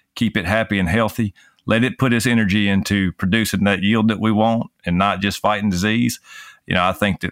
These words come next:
that we need to be doing. Um, you know, a couple of modes of action there. You want some curative, you want some preventative, uh, but I believe that a fungicide is something that's gonna give you a return. And, you know, if we're really pushing yields, I want that plant happy all the time, and that, that's, that's gonna help us get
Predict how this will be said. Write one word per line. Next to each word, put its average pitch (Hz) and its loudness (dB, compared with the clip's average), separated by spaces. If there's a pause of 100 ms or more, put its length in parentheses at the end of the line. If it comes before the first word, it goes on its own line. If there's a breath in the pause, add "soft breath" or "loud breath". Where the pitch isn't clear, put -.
(120)
that 101 0
we 92 -2
need 92 2
to 82 -2
be 87 0
doing. 87 -2 (120)
Um, 80 -2 (320)
you 87 -8
know, 85 0
a - -10
couple 113 0
of 104 4
modes 110 2
of 95 0
action 107 0
there. 110 2
You 98 2
want 95 0
some - -6
curative, 110 0
you 101 2
want 104 -2
some - -2
preventative, 110 0 (380 loud breath)
uh, 90 0
but 92 -2
I 98 2
believe 101 0
that 90 0
a 87 -2
fungicide 98 0
is 87 -2
something 92 -2
that's 85 -2
gonna 98 0
give 90 0
you 90 0
a 85 -2
return. 82 -2 (420 loud breath)
And, 92 0
you 95 4
know, 95 2
if 82 -2
we're 107 2
really 107 2
pushing 98 0
yields, 98 0
I 95 2
want 107 0
that 92 -2
plant 101 -2
happy 95 -2
all 92 0
the 90 -4
time, 80 -2
and 85 -4
that, 90 -4
that's, 95 -4
that's 98 -4
gonna 95 -4
help 92 -4
us 76 -12
get 95 -4